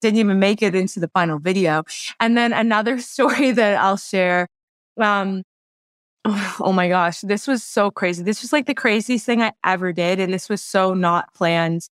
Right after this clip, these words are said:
Um, so in one of the videos that I made, it was with this guy who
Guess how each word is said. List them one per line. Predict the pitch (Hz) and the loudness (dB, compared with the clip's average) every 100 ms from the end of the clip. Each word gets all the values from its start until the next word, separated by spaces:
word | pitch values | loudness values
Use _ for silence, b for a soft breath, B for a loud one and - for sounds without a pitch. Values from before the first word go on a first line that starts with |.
| _ _ _ _ | _ _ _ _
Um, | 202 196 190 180 185 - | 0 2 0 -2 -6 -10
so | - 233 208 | -6 0 0
in | 202 | 2
one | 202 208 | 2 2
of | 233 233 | 2 0
the | 208 | 0
videos | 208 196 196 | 2 2 2
that | - | 0
I | 185 | 0
made, | 190 180 185 | 0 0 0
it | 139 | -2
was | 185 | -2
with | 185 175 | -4 -2
this | 190 - | -4 -2
guy | 185 180 180 175 175 - _ _ _ _ _ _ | 0 2 2 0 -4 -10 _ _ _ _ _ _
who | 220 202 185 175 151 | 0 2 2 0 -4